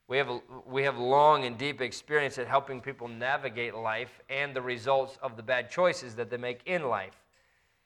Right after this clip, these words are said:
Uh, in other words, parents know it when they see it. They know a bad decision when they see a bad decision because they've been there and they've seen many people make bad decisions.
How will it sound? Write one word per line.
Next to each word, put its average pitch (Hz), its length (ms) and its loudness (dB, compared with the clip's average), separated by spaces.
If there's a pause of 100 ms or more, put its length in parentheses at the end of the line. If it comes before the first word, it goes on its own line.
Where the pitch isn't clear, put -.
(320)
Uh, 113 340 2
in 127 120 -4
other 151 180 2
words, 123 520 -2 (680)
parents 147 340 -2
know 143 200 4
it 123 100 2
when 127 140 -4
they 117 100 -4
see 123 300 -10
it. 98 180 -12 (540)
They 123 120 -2
know 139 360 2
a 123 80 0
bad 127 340 4
decision 117 540 -8
when 117 180 -6
they 113 120 -6
see 120 200 -10
a 107 80 -4
bad 104 240 -6
decision 92 460 -14 (420)
because 123 160 -4
they've 135 200 -2
been 165 200 6
there 104 220 -6 (340)
and 123 100 -8
they've 127 140 -2
seen 139 400 -8
many 175 240 4
people 131 320 -6
make 120 260 -4
bad 110 180 -4
decisions. 104 480 -14